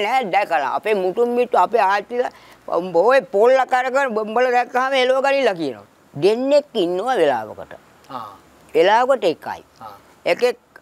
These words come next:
Speaker 1: අඩි හතරේ කාට වැඩිය පොඩ්ඩක් මිටි. දෙන්නම් පිරිමි.
Speaker 2: ආ.
Speaker 1: ඉඳලා දැන් අපි ගිහින් ඉස්සරහට ගිහින් පඳුලකට මුවා වෙනවා
Speaker 2: ඔව්.
Speaker 1: මිනිහා.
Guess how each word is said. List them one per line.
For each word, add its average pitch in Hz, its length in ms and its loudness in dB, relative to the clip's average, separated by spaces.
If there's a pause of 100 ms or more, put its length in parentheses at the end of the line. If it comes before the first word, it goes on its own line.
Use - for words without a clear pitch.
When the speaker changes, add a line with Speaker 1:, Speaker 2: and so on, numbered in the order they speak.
Speaker 1:
අඩි 175 260 0
හතරේ 202 460 -2
කාට 226 240 -2
වැඩිය 233 300 -2
පොඩ්ඩක් 208 520 -2
මිටි. 165 420 -4
දෙන්නම් 269 420 0
පිරිමි. 175 440 -2 (260)
Speaker 2:
ආ. 120 160 -20 (1200)
Speaker 1:
ඉඳලා 202 360 2
දැන් 190 220 0
අපි 170 260 -2
ගිහින් 214 240 -2
ඉස්සරහට 208 460 -2
ගිහින් 208 260 -2 (840)
පඳුලකට 226 640 0
මුවා 208 320 2
වෙනවා 175 420 2 (240)
Speaker 2:
ඔව්. 110 200 -20 (100)
Speaker 1:
මිනිහා. 185 440 0